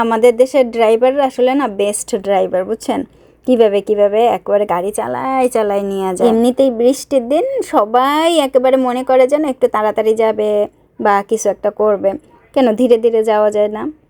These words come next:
একটু ধীরে ধীরে গেলে কি হয়? মনে হয় যেন দেরি হয়ে যাবে। টানেলের ভেতরও দেখবেন যে মাঝে মধ্যে মানুষজনরা এমনভাবে, মানে, এত তাড়াতাড়ি করে গাড়ি চালাবে। ভুট্টা সিদ্ধ করে নিয়ে আসছি,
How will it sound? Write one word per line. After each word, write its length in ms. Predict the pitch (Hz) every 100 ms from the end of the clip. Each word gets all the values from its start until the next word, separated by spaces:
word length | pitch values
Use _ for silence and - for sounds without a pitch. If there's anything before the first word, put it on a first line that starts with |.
| _
একটু 300 | 262 277 -
ধীরে 240 | 254 254 254
ধীরে 220 | 247 233
গেলে 200 | 233 233
কি 220 | 233 240
হয়? 200 | 214 202 - _ _ _
মনে 220 | 240 254 254
হয় 180 | 233
যেন 240 | 208 202 202
দেরি 260 | 208 208
হয়ে 220 | 240 208 190
যাবে। 280 | 202 190 196 _ _ _ _
টানেলের 420 | 254 294 311 311
ভেতরও 400 | 269 269 269 269
দেখবেন 380 | 240 226 226 214
যে 120 | 214
মাঝে 460 | 220 214 226 233 277
মধ্যে 300 | 247 233 226
মানুষজনরা 680 | 214 208 226 220 226 233 208
এমনভাবে, 1160 | - 214 262 311 339 349 349 349 302 285 269 302
মানে, 220 | 269 262
এত 180 | 262 269
তাড়াতাড়ি 640 | 311 285 269 277 285 277
করে 220 | 277 277 262
গাড়ি 300 | 254 254 269
চালাবে। 680 | 262 269 285 302 302 240 - _ _ _ - _ _ - - - - - - - - - - - - - - - - - - - 240
ভুট্টা 260 | 269 -
সিদ্ধ 280 | - 320 269
করে 260 | 285 254 240
নিয়ে 180 | 220
আসছি, 380 | 233 269 - 220